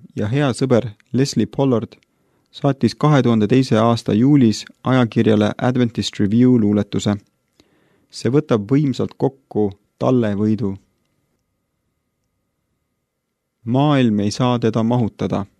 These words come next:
Teadus ei ära seletada. Olukorrad ei saa teda peatada.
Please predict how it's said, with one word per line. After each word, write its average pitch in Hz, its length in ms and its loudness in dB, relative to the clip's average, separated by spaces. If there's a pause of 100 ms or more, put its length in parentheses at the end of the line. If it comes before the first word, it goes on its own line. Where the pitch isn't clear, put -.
(800)
Teadus 113 580 0 (180)
ei 120 160 0
ära 120 180 0
seletada. 104 600 -2 (1120)
Olukorrad 123 640 2 (120)
ei 107 120 0
saa 123 260 -2
teda 101 220 -4
peatada. 107 600 -2